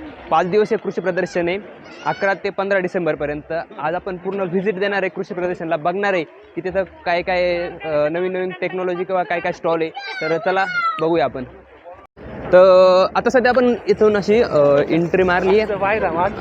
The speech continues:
आणि हा पास आहे. हा म्हणजे पाच दिवसाचा हा पास आहे. अ, असे तीन पास भेटतात आपल्याला, अ, त्यात एक दिवसाचा किंवा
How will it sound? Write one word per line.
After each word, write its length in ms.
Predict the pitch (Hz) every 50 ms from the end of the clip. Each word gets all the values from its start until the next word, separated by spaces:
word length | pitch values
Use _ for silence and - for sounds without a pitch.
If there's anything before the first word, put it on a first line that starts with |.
| 202 165 185
आणि 560 | 196 - 139 147 151 151 151 147 147 147 151 147 147 147 147 147 165 180 175 180 202 190 180 196 214 - - - - - - 539 571 494
हा 80 | 139 139
पास 400 | 139 - 147 143 151 147 - 151
आहे. 80 | 123 117 - - - - - - - - -
हा 360 | - 147 160 180 190 202 214 202 180 175 - - - -
म्हणजे 260 | 160 151 170 196 214
पाच 380 | 196 - - - 165 170 175 170
दिवसाचा 320 | 185 185 - 185 170 156
हा 60 | 143
पास 300 | 131 - 139 143 147 - -
आहे. 80 | 156 185 208 - - - - - - - - - - - - - - - - - - -
अ, 100 | 139 139 143 143 147 147 147 143 147 139 101 - 104 - - - - - - - - - -
असे 140 | 151 185 190
तीन 340 | 190 - - 220 220 226 220
पास 240 | 202 208 202 190 180
भेटतात 200 | 190 170 143 147
आपल्याला, 260 | 139 - 156 135 127 120 117 - - - - - - - -
अ, 100 | 123 135 127 -
त्यात 100 | 160 151 - - - - - - - - - - - - - - - - - -
एक 200 | - 160 175 160
दिवसाचा 440 | 160 196 196 - 196 180 - 185 190
किंवा 340 | 185 - 185 175 170 175